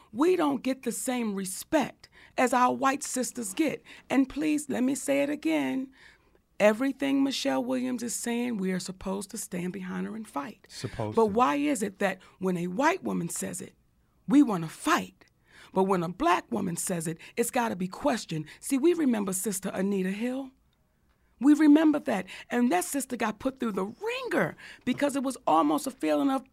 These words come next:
Speaker 1: "Bitch, be quiet."
Speaker 2: Be quiet.
Speaker 1: You should just be glad you at the goddamn table. And then you gonna fuck it up. Oh, just shut up.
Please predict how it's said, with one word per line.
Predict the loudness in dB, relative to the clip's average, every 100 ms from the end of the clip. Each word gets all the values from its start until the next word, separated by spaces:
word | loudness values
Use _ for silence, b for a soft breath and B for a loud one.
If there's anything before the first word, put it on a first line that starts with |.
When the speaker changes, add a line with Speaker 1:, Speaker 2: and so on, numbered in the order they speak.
| -2
Speaker 1:
"Bitch, | 0 0 -8 _ _ _
be | -2
quiet." | 0 0 0 0 -2 -4 -8 _ -10
Speaker 2:
Be | -8
quiet. | -4 0 4
Speaker 1:
You |
should | 4 4
just | 2 0
be |
glad | 0 2 2 2
you | 2
at | 0
the | 0
goddamn | -2 0 0 -2
table. | 2 2 4 0 -6 B B
And | 0 2
then | 4
you | 2
gonna | 2
fuck | 4 6 6
it | 4
up. | 4 10
Oh, | 12 12
just | 6 -4 2
shut | 2
up. | 2 -2